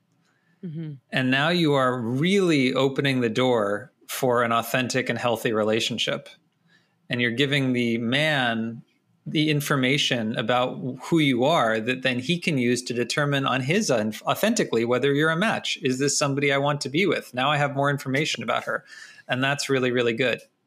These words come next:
Speaker 1: Yeah, absolutely. And I think I, what you said at first about not, like, don't hide your openness from someone because that's gonna come back later. Like, that is <laughs> such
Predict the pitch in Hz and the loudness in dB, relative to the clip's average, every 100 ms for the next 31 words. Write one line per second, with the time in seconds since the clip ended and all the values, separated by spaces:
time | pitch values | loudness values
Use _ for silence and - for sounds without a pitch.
0 | _ _ _ _ _ 180 147 151 175 - | _ _ _ _ _ -2 0 -2 -4 -4
1 | 165 160 165 175 226 247 - - 165 175 | -2 -2 -2 -2 -2 -6 -8 -6 -6 -6
2 | - 170 180 180 170 190 175 139 - - | -10 -6 -2 -2 -2 -2 -4 -6 -18 -4
3 | 165 - - 226 190 - 160 160 151 147 | -4 -2 -2 -2 -2 -6 -4 0 -2 -4
4 | - - _ 175 165 170 156 - - 165 | -8 -20 _ -4 -2 0 -2 -6 -6 -4
5 | 196 180 - 156 165 202 180 160 147 180 | -2 -4 -4 -2 0 0 0 0 0 0
6 | 160 147 143 139 - 165 147 160 147 147 | -2 -2 -2 -4 -4 -4 -4 -4 -2 -2
7 | 160 165 147 151 147 - - 175 147 - | -2 -4 -4 -4 -4 -8 -6 -2 -2 -2
8 | 160 151 147 160 151 208 190 156 151 - | -4 -2 -2 -2 -2 0 0 0 -2 -6
9 | - _ - 196 180 - - 262 226 - | -20 _ -6 -2 -2 -4 -4 -2 -2 -4
10 | - | -6